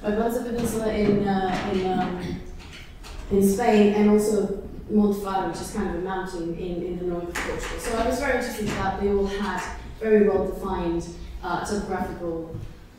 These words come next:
um, limits to, you know, uh, have a nice background to my, to my, uh, to my study areas.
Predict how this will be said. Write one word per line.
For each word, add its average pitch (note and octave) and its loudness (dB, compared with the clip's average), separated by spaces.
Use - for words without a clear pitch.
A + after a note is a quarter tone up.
um, E3+ -2
limits F3+ -2
to, F3 -4
you - -4
know, - -6
uh, D#3+ -10
have G3 -8
a F3+ -4
nice F3+ -4
background F3 -10
to E3+ -8
my, E3 -4
to - -4
my, E3 -6
uh, - -8
to - 6
my - 2
study - -4
areas. - -12